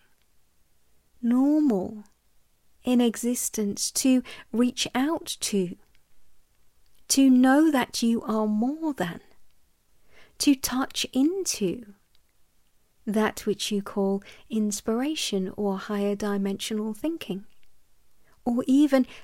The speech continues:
extraterrestrial thinking. For all is allowable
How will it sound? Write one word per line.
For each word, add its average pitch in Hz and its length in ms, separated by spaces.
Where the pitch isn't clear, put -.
extraterrestrial 240 1200
thinking. 196 540
For 285 380
all 330 520
is 269 380
allowable 240 1300